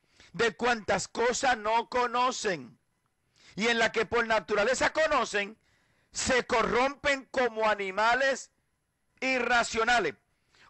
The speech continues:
Oiga cómo le habla a estos falsos maestros. De las cosas que no conocen, hablan desfachadamente, sin interesarle, burlonamente. Vamos a ver eso, cómo un maestro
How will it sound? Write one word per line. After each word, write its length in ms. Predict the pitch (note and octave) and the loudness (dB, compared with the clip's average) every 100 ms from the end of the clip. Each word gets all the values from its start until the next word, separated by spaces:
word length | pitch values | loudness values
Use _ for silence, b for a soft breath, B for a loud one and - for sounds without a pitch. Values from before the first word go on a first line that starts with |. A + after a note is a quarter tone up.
| - | -2
Oiga 280 | C#4 D#4+ | 2 2
cómo 260 | - D4+ C#4+ B3+ - _ | 0 -2 0 -2 -4 _
le 240 | F#3+ G#3+ | -6 0
habla 280 | A#3 C4+ C4+ | 2 2 2
a 40 | B3 | 0
estos 280 | B3 C4+ | 0 -4
falsos 400 | - A3+ A#3 C4 | 0 -2 0 -2
maestros. 540 | B3+ A#3 F3+ - C3 - _ _ _ _ b b b | 0 0 0 -6 -10 -12 _ _ _ _ b b b
De 160 | G3 A#3+ | -2 2
las 180 | A3+ | 0
cosas 360 | G#3+ D4 - C#4 | 2 0 0 -2
que 140 | D4+ | -2
no 160 | C#4+ C#4+ | -2 -2
conocen, 640 | F4+ E4 C#4 G#3 G3+ G3+ A3+ _ _ _ _ | -2 0 0 0 -6 -10 -16 _ _ _ _
hablan 640 | A#3+ C4 C#4 C#4+ B3+ A#3 - - | 2 2 2 2 0 0 -14 -8
desfachadamente, 1120 | G#3+ G3 G3+ F#3+ A#3 C4 B3+ A#3 E3+ C#3+ D#3+ | -4 -2 -2 0 2 2 2 0 -2 -6 -6
sin 180 | G3 F#3 | -6 -10
interesarle, 920 | F#3 - G#3 F#3 A3+ B3 A3+ E3 - b b b _ | -10 -4 -4 -2 0 2 0 -4 -8 b b b _
burlonamente. 960 | E3+ A#3+ A3+ B3+ D4+ D4 C4 G#3 D#3+ | -4 -2 0 2 4 4 4 0 0
Vamos 240 | D3+ E3+ F#3+ | -2 0 2
a 100 | G3+ | 2
ver 140 | A3+ | 2
eso, 380 | C4 B3 B3 F#3+ b b b | 2 2 -2 -4 b b b
cómo 280 | - A#3+ C4 | -2 0 2
un 240 | B3+ C#4 C#4 | 2 0 2
maestro 680 | A#3+ B3 B3+ - A#3+ G#3 | 2 2 -2 -2 -2 -2